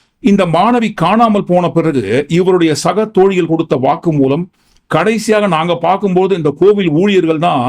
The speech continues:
அனன்யா கிட்ட பேசிட்டு இருந்தாங்க. அவங்க தான் இந்த அனன்யாவை கோவிலுக்குள்ள கூட்டிட்டு போனாங்கன்ட்டு. அதைத் தொடர்ந்துதான் இந்த அனன்யா பட் என்கின்ற மாணவியோட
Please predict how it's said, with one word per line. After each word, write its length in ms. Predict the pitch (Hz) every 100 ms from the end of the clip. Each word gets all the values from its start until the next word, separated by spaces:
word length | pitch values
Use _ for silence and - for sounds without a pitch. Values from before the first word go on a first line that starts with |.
| 135
அனன்யா 320 | 139 175 156
கிட்ட 200 | 139 107
பேசிட்டு 340 | - 147 139
இருந்தாங்க. 300 | 117 104 113 147 _ _ _ _
அவங்க 320 | 104 147 180 175
தான் 220 | 196 170 147
இந்த 160 | 156 147
அனன்யாவை 500 | 143 180 180 160 165
கோவிலுக்குள்ள 480 | 165 180 175 151 147
கூட்டிட்டு 340 | 165 180 143
போனாங்கன்ட்டு. 500 | 117 117 104 107 - - _ -
அதைத் 300 | 120 202 208
தொடர்ந்துதான் 520 | 185 180 175 151 143 135
இந்த 180 | 139 135
அனன்யா 420 | 131 175 202 196 180
பட் 260 | 175 160 160
என்கின்ற 340 | 151 139 131
மாணவியோட 640 | 120 135 170 151 139 127